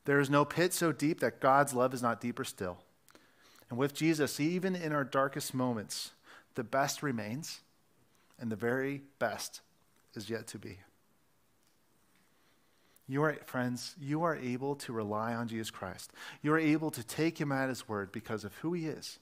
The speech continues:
He is God. He is also the one who pursues you. He is your redeemer. He, as he upholds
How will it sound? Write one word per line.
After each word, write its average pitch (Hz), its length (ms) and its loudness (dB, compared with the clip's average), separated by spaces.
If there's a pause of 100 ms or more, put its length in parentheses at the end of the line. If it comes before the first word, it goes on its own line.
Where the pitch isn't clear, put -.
(300)
He 139 140 -4
is 156 140 -2
God. 123 320 -4 (580)
He 151 140 0
is 156 100 4
also 156 280 2
the 139 80 0
one 147 320 2 (180)
who 160 240 4
pursues 160 600 -2
you. 104 120 -2
He 180 200 -2
is 160 220 4
your 165 320 2 (220)
redeemer. 160 640 2 (400)
He, 175 160 6
as 151 240 4
he 196 180 6
upholds 185 480 6